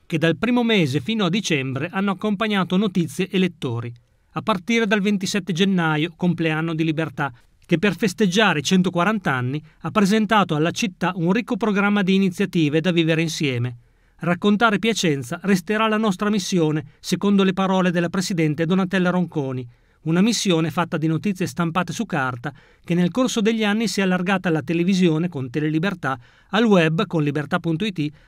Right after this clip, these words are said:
ai social network con la presenza su Facebook, Instagram e ai podcast. E quindi via a copertine d'autore, rassegne di film dal tema giornalistico,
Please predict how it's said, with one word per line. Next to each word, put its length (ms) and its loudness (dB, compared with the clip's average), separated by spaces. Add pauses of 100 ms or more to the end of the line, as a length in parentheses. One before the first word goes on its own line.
ai 120 0
social 360 2
network 580 0
con 160 -4
la 80 -2
presenza 400 0
su 160 -4
Facebook, 560 -4
Instagram 580 0
e 120 -4
ai 100 -2
podcast. 680 -8 (300)
E 140 -6
quindi 420 2
via 280 2
a 40 -2
copertine 480 -2
d'autore, 720 -2
rassegne 420 0
di 140 2
film 240 0
dal 100 0
tema 240 0
giornalistico, 800 -2